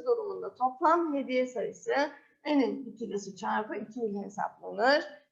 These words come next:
N kişinin tokalaşması durumunda toplam tokalaşma sayısı da n'in ikilisi ile hesaplanır. Örneğe bakalım. Serpil öğretmen on beş kişilik sınıfında yılbaşı çekilişi yaptırarak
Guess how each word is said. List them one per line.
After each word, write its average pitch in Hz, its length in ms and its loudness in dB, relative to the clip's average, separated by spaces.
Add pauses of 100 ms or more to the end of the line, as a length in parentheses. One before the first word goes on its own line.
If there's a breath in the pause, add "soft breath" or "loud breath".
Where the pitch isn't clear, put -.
N 349 240 8
kişinin 311 460 0
tokalaşması 254 880 0
durumunda 208 500 -2
toplam 254 460 2
tokalaşma 208 560 -4
sayısı 196 440 -12
da 247 280 2 (420 loud breath)
n'in 254 320 8
ikilisi 277 760 2
ile 220 540 2
hesaplanır. - 840 -8
Örneğe 330 420 8
bakalım. 202 640 2 (280 loud breath)
Serpil 349 460 10
öğretmen 302 680 8
on 302 280 10
beş 330 200 2
kişilik 285 420 -2
sınıfında 262 580 2
yılbaşı 254 560 2
çekilişi 240 500 0
yaptırarak 285 720 4